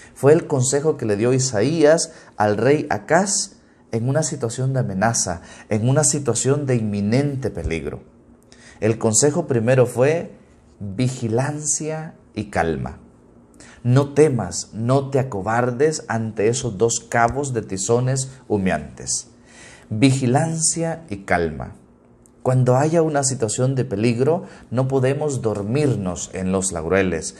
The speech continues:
porque recordemos que el mal es astuto. Y por eso hay que estar vigilantes, pero junto a la vigilancia hay que pedirle al Señor la calma, la paz, porque la desesperación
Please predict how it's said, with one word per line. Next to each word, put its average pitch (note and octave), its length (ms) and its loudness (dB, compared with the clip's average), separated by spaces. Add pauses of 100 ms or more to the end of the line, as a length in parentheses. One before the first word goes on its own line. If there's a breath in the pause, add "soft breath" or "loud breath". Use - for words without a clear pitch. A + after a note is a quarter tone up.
(220 loud breath)
porque G#2+ 260 -2
recordemos A#2 640 2
que - 160 -10
el F#2+ 140 -4
mal C3 500 0
es C3+ 480 -4
astuto. A2+ 720 -2 (760 loud breath)
Y A2+ 100 -2
por A2 200 2
eso C#3 540 2
hay C#3 220 -4
que D3+ 160 -4
estar C3+ 420 -2
vigilantes, B2+ 880 -4 (320 loud breath)
pero C3+ 180 8
junto G#3+ 540 0
a C#3+ 40 4
la B2 120 2
vigilancia B2+ 880 0 (640)
hay A#2+ 160 -4
que C3+ 140 -2
pedirle B2 400 -2
al B2 80 0
Señor G#2+ 320 -8
la F#2+ 160 -6 (140)
calma, G#2+ 680 0
la F2+ 300 -6
paz, G#2+ 400 4 (400 loud breath)
porque B2+ 480 2
la A#2+ 220 2
desesperación C3+ 1120 0